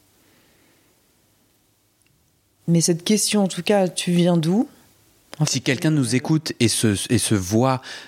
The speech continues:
Speaker 2: euh, la poser toujours, il se dit,
Speaker 1: Mhm. «
Speaker 2: Tiens, bah là, il parle de moi », est-ce que tu lui dirais, « Vas-y, le fais pas », ou pas ?
Speaker 1: Hmm. Ah.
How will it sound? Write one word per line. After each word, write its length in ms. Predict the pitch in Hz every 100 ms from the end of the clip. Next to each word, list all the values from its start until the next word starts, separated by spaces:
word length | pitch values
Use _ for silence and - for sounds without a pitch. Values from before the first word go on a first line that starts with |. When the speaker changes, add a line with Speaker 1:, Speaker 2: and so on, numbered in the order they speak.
| -
Speaker 2:
euh, 160 | 98 92
la 160 | 104
poser 260 | - 113 101
toujours, 540 | - 92 98 165 - _ -
il 80 | 101
se 120 | -
dit, 120 | 98
Speaker 1:
Mhm. « 60 | 95
Speaker 2:
Tiens, 160 | 143 123
bah 100 | 98
là, 80 |
il 100 | 113
parle 220 | - 95 90
de 100 | 92
moi », 300 | 92 131 - - - -
est-ce 140 | 101
que 80 | -
tu 160 | 127 117
lui 120 | 104
dirais, « 540 | 104 107 101 101 - _ _ _ _ _ -
Vas-y, 260 | 104 101 120
le 120 | 117
fais 180 | - 98
pas », 300 | - 110 - _ _ _ _ -
ou 80 | 110
pas ? 280 | 98 90 _ _ _ _ _ _ _ _ _ _ _
Speaker 1:
Hmm. 220 | 147 147 147 143 _ _ _ _ _ _ _ _ _ - _ _ _ _ _ _ _ _ _ _ _ _ _ _ _ _ _ _
Ah. 60 | -